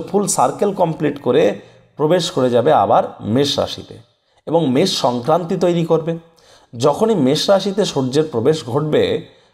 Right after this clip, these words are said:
আর সেখানে বৃহস্পতির সাথে সূর্যের মিলন ঘটবে, তাহলে কিন্তু এই যে এপ্রিল মাসের সেকেন্ড হাফে বিজনেসম্যানেরা প্রচুর আর্থিক মুনাফা লুটতে চলেছেন।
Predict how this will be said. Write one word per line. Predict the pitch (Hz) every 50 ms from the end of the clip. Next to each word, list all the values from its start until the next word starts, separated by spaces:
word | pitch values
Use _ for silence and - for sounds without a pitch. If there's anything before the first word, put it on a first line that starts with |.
| _ -
আর | - 123 - -
সেখানে | 143 131 147 156 139
বৃহস্পতির | 98 107 110 117 151 165 160 - - 156 160 131 -
সাথে | 156 139 143 135
সূর্যের | - 127 110 110 110 139 135 113 98 101
মিলন | 117 139 165 202 214 202
ঘটবে, | 156 131 117 104 98 104 98 95 104 147 - - - _ _ _ _ _ _ _ _ -
তাহলে | 120 147 180 196 196
কিন্তু | 190 202 196 185 165 214 220 247 247 - - _ _ _ _ _ -
এই | - 175
যে | 160 156 180 170 -
এপ্রিল | 143 151 151 - - 214 220 214
মাসের | 208 202 202 - 208 202 208 - - - -
সেকেন্ড | 175 170 - 247 254 247 196
হাফে | 180 135 - - - - - - _ _ _ _ _ _ -
বিজনেসম্যানেরা | 117 123 139 202 185 190 233 269 247 - - 240 220 220 214 214 214 -
প্রচুর | 185 180 - 240 220
আর্থিক | 185 170 170 - - 185 - -
মুনাফা | 120 123 156 180 180 170 165
লুটতে | 135 117 117 120 - 113
চলেছেন। | 104 - - 92 90 - - 85